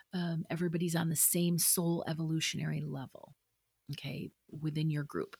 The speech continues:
And it, it's my understanding that when you're first separate from source, when you're a brand new infant soul,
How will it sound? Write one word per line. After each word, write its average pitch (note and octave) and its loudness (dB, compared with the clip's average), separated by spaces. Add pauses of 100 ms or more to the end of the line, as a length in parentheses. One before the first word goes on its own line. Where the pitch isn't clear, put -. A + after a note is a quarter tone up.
And E3 0 (680)
it, A#2+ 2
it's F#3+ 2
my G3+ 4
understanding A3 2
that - 4 (760)
when F#3 4
you're A#3+ 4
first - 4
separate F3 2
from E3+ -2
source, E3+ 2
when E3 0
you're D3+ 0
a C#3+ -2
brand D#3+ 2
new D#3 4
infant E3 -2
soul, B3+ 2